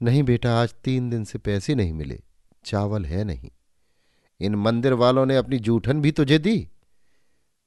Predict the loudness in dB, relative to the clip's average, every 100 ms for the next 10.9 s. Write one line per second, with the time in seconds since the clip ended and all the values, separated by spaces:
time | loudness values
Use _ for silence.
0 | _ 0 0 2 0 -2 -6 -14 _ _
1 | _ _ _ -2 0 0 -2 0 0 0
2 | -2 -2 -6 -12 _ _ _ _ _ _
3 | _ -10 -8 -4 0 0 0 2 2 2
4 | 2 2 2 2 2 2 2 4 4 4
5 | 4 4 4 0 -4 -16 _ _ _ _
6 | -10 0 4 4 2 -2 -8 -20 _ _
7 | 2 6 6 4 2 -2 -4 -6 -8 -16
8 | _ _ _ _ _ _ _ _ _ 0
9 | 2 4 2 2 -2 -2 -8 -8 -8 -4
10 | -4 -2 -2 0 0 0 -2 -4 -10